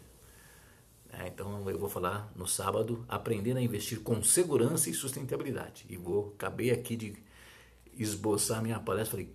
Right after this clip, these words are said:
"Nossa senhora, como é legal você ter conteúdo pra falar pras pessoas." Conteúdo diferente, né? Então eu não vou falar pra você de risco, sabe, de tempo,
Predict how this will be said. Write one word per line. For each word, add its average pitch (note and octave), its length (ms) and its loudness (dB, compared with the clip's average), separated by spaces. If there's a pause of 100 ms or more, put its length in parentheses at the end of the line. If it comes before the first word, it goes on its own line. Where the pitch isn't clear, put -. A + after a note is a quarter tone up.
(140)
"Nossa A#2 360 -4
senhora, E2 340 -8
como A2 180 -8
é A2 40 -4
legal G#2 260 -2
você G2 240 -6
ter - 160 -10
conteúdo F#2 560 -6
pra G2 140 -4
falar F#2 240 -6
pras - 180 -10
pessoas." - 460 -10
Conteúdo D3+ 360 -2
diferente, G2 760 -2
né? B2 240 0 (520)
Então A3 260 2
eu B3+ 40 6
não G#3 80 0
vou F#3 100 4
falar D3 220 4
pra D3 80 0
você B2+ 500 0
de A2+ 200 -4
risco, A#2+ 720 -4
sabe, B2 540 0
de G#2 120 -8
tempo, A#2+ 1120 -2